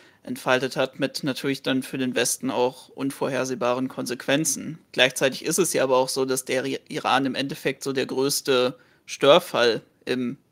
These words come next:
ähm, Nahen Osten für die westlichen Mächte immer schon war und auch, ja,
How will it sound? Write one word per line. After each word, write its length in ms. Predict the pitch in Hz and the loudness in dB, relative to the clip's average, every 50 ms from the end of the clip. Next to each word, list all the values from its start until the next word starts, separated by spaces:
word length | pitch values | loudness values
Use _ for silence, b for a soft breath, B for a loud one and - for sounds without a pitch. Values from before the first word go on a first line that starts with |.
| b b b b b b b b b b b b - | b b b b b b b b b b b b -6
ähm, 540 | - 120 120 - 120 120 120 117 117 120 117 | -2 -2 -2 -2 -2 -2 -4 -4 -4 -2 -2
Nahen 240 | 117 117 117 123 | -2 -2 -2 -2
Osten 480 | 113 - 123 127 - - - 135 131 135 | -2 -2 -2 -2 -2 -4 -6 -6 -6 -6
für 200 | - - - 127 | -6 -6 -8 -6
die 120 | 120 113 | -4 -2
westlichen 440 | - 117 117 - - - 123 - - | -2 -2 -2 -2 -4 -8 -8 -4 -2
Mächte 300 | 147 127 135 - - 139 | 0 0 0 0 -2 -4
immer 200 | - 135 135 131 | -2 -2 -2 -4
schon 280 | 135 - - 131 127 120 | -4 -4 -4 -4 -2 0
war 200 | 123 120 123 131 | 2 2 2 2
und 160 | 135 131 117 | 2 0 -2
auch, 140 | 123 131 - - - - _ _ _ _ _ _ _ _ | -6 -6 -8 -14 -20 -20 _ _ _ _ _ _ _ _
ja, 240 | - 131 123 117 - | 2 2 2 2 2